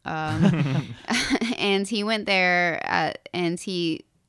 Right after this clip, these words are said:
Speaker 1: went to every single settlement on the island and took a census of everyone. And of course, he was a practicing doctor, so he also offered medical care to the prisoners there.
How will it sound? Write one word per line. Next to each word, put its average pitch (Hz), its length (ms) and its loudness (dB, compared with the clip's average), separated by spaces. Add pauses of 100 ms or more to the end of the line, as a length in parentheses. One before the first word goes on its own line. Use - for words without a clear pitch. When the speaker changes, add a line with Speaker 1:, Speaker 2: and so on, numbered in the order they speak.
(140)
Speaker 1:
went 190 220 -6
to - 160 -6
every 208 280 -2
single 190 340 -2
settlement 175 580 -4
on 165 120 -2
the 156 100 -2
island 160 440 0
and 160 120 -4
took - 140 -10
a 151 80 -4
census 165 680 -6
of 156 300 -8
everyone. 151 480 -6
And 165 100 -6
of 196 60 -6
course, 214 220 -2
he 208 80 -2
was 190 100 -4
a 185 80 -6
practicing 170 600 -2
doctor, 156 460 -2
so 165 160 -8
he 151 100 -4
also 151 360 -4
offered 160 360 -6
medical 165 380 -8
care 156 440 -8 (420)
to - 140 -10
the 156 80 -6
prisoners 160 500 -6
there. 135 340 -6